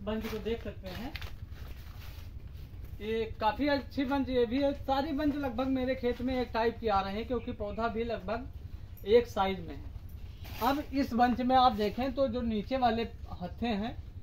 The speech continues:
इसमें हमने दो हत्थे पहले से तोड़ चुके हैं, हमने तोड़ाई कर दी है इसकी।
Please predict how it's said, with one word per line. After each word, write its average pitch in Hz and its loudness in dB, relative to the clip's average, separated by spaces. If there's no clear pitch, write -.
इसमें 240 -2
हमने 262 2
दो 247 2
हत्थे 240 2
पहले 240 2
से 269 -2
तोड़ 240 -2
चुके 175 -6
हैं, 165 -6
हमने 214 -2
तोड़ाई 208 0
कर 240 0
दी 226 -2
है 202 2
इसकी। 269 -6